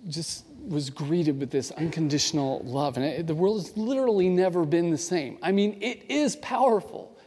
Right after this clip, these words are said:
It's one of the most powerful acts ever performed, es-, especially in the political theater. And the world sees it and says, like, "This is kinda, like, sentimental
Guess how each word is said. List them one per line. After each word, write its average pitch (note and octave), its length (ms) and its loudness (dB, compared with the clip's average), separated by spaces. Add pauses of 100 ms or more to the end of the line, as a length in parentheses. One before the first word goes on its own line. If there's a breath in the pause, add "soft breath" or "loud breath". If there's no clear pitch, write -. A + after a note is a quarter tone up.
(140 loud breath)
It's - 260 -8 (400)
one A#3+ 300 -2
of A3+ 60 0
the G#3 60 2
most G#3 240 -2
powerful - 640 -4
acts F3+ 480 -10
ever F3 340 0
performed, C#3 840 -6
es-, - 220 -10 (260)
especially F#3+ 360 -6
in F#3 60 0
the D3+ 80 0
political D#3 600 -6 (800 loud breath)
theater. - 420 -6 (2000 soft breath)
And E3 180 -4
the F3 140 -2
world G#3 300 8
sees G3+ 260 0
it F3 60 2
and D#3+ 120 -4
says, D#3 280 0
like, D3 240 -2 (520)
"This G#3 200 -2
is A#3+ 160 -2
kinda, F#3 640 0
like, C3+ 220 2
sentimental D3 880 2